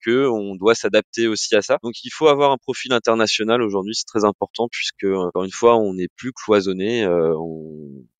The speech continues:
on essaye de, de discuter avec, euh, tout le monde et de travailler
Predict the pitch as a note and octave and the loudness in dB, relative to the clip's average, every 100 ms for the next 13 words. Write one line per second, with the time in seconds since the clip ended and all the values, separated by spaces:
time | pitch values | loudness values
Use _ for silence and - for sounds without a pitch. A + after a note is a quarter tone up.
0 | _ _ _ E2 E2+ - G2+ F2 D#2+ - | _ _ _ -10 -2 2 4 2 -2 -4
1 | _ - _ - F#2+ A2+ - A#2 - B2 | _ -20 _ -8 -6 -6 -10 -6 4 4
2 | G#2+ G2 - F#2 F2 F2 F2 - - G#2+ | 4 2 -2 -2 0 -2 -6 -8 -6 -2
3 | A2 C3+ B2+ F2+ F2+ - F#2+ F#2 F2+ G2+ | 0 2 0 -2 -4 0 2 4 2 -2